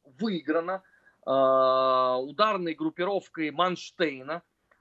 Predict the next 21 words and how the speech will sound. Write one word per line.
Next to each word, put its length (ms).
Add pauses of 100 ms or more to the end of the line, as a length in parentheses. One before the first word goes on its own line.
э, 220
с 100
обаянского 680
направления, 840 (540)
то 200
вопрос, 440
а 100
почему 500
дальше 460
так? 240 (380)
А 140
вот 220
тут 200
мы 120
упираемся 540
ещё, 280
кстати, 560
э, 60
в 680
одну 300
историю, 460